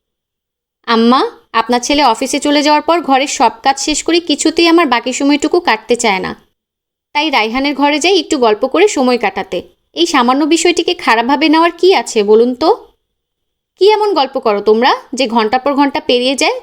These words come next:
তবুও সেই গল্পের শেষ হয় না?" পাখি শান্ত কণ্ঠেই বলল, "তেমন কিছু তো না আম্মা, আপনি শুধু শুধু পরিষ্কার পানিতে ঘোলা করার চেষ্টা করছেন, ভালো দিকগুলো তো চিন্তা করতে পারেন।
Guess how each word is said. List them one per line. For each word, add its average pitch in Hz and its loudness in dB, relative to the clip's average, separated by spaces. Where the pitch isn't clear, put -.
তবুও 254 0
সেই 320 0
গল্পের 269 0
শেষ 233 0
হয় 302 2
না?" 381 2
পাখি 311 -2
শান্ত 220 -2
কণ্ঠেই 294 0
বলল, 311 2
"তেমন 285 0
কিছু 349 -2
তো 381 0
না 294 2
আম্মা, 240 0
আপনি 247 -2
শুধু 254 0
শুধু 294 0
পরিষ্কার 262 0
পানিতে 285 -2
ঘোলা 247 2
করার 240 0
চেষ্টা 226 -4
করছেন, 202 -4
ভালো 220 2
দিকগুলো 254 0
তো 381 2
চিন্তা 311 0
করতে 226 0
পারেন। 180 -2